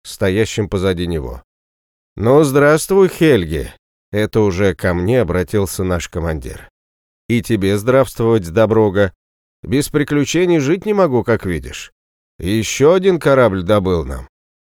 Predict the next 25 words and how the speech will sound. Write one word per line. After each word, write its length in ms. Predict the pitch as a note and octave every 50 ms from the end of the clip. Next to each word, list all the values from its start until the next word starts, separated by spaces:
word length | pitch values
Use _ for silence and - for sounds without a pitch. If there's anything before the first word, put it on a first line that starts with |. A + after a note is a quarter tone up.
| _ _ _ _ _ -
"Вижу, 640 | D2+ F#2 A2+ A#2+ A#2+ A#2+ A2+ G2+ A#2+ C#3+ D3 C3+ - -
молодец, 800 | F#2+ A#2 A#2+ A#2 A2+ G#2+ D#2 E2 - D#2+ F#2+ A2+ - - - -
ничего 460 | G2+ A2+ A2+ - - F#2+ E2+ D#2 D2
не 140 | D2+ F2+ G2+
скажешь. 520 | - - A#2 A#2+ B2 A#2 B2+ B2 - - _ _ _ _ _ _ _ -
Ты 220 | A2+ B2+ C#3 C#3
тоже 400 | - - E3 F#3+ G3 F3+ F#3 F3+
отдохни 480 | D#3 A2+ G#2+ B2 A2 - - A2+ G#2+ G2
пока, 460 | - E2 D2+ - - A#1+ C2 C#2 - _ _ _
дом 320 | - D2 D#2 G#2 B2+ E3
тебе 280 | F3+ - F3 D#3+ D3+ B2
построили. 720 | - A2 G2 - - - F#2 E2+ D2 B1 B1+ B1 - - _ _ _ _ _ _ _ _
Иди 360 | F2+ G#2+ C3 C3 D3 G3+ G3
прими 320 | C#3+ E3+ D#3 D#3+ E3+ F3 D#3+
пока 300 | - D3+ C3+ - C#3+ C3+
работу, 640 | C3+ C3 C3 D#3+ G3 F3+ - - A2+ G2+ F2 D#2 - -
а 160 | - F#2+ G2+
потом 440 | - G#2 G2+ - D#3 D3+ C#3 A#2 -
ко 180 | - B2+ B2+
мне, 420 | B2+ B2+ A#2+ A2+ F#2+ D2 B1+ - - _ _
поговорим 640 | B2+ A2 F2+ G2+ G2+ G2+ G2 G#2 D3 E3+ D3 A2+ A2
и 80 | G#2
попируем 560 | F2+ - A2+ G2+ - A2 A2 A#2 A2 G#2+ G2 G2
на 140 | G2 F#2
славу". 500 | - - - F2 D#2+ C#2 A#1+ A1 - -